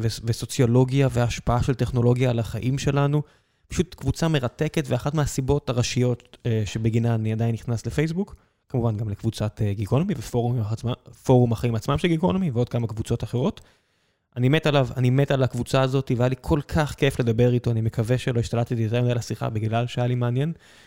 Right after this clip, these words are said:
אה, ולפני שנגיע לפרק עצמו, אני רוצה לספר לכם על נותני החסות שלנו בפרק החגיגי והעגול הזה, מספר ארבע מאות, וזו חברת דיל. החבר'ה הטובים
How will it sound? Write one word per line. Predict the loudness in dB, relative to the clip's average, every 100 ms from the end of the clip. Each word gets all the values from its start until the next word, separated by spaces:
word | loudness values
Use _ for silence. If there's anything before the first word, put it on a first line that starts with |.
| _ -4
אה, | -2 -2
ולפני | 0 0 0 -2 0 2 0
שנגיע | -2 0 2 2 0 0 0 0 2 2
לפרק | 2 0 0 -4
עצמו, | -6 -8 -2 0 0 -4 _ _ -20 _ _ -6
אני | -2
רוצה | -2 -2
לספר | -4 -4 0 0
לכם | 0 -2 0
על | 0
נותני | 0 0
החסות | -2 -2 -4 -2
שלנו | 0 -2 -2
בפרק | 0 0 0 -4
החגיגי | -10 -6 -4 0 0 0
והעגול | 0 0 2 2 2
הזה, | -2 -6
מספר | -8 -4 -2
ארבע | -2 -4 -4
מאות, | -4 -6 _ _ _ _ _ _
וזו | -8 -2 -2
חברת | 0 -2 -2 -4 -8 -10
דיל. | -4 0 0 -2 -6 -12 _ _ -6
החבר'ה | 0 0 2 2
הטובים | 2 0 2 2 0